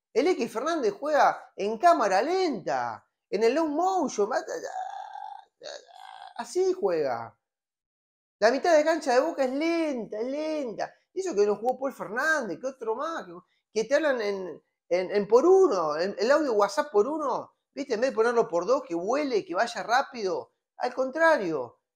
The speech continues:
es un, es un mediocampo lento, espeso, ¿viste? Que la pelota, no,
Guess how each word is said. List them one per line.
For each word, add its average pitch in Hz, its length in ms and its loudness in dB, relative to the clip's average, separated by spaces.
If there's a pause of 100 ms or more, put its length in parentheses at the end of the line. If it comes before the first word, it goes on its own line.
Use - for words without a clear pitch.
(160)
es 277 180 -8
un, 254 340 -8
es 277 180 -4
un 277 100 -4
mediocampo 262 640 2
lento, 220 800 -2
espeso, 202 1160 -4 (200)
¿viste? 254 300 -4
Que 214 100 -2
la 233 160 2
pelota, 269 480 0 (300)
no, 285 240 -6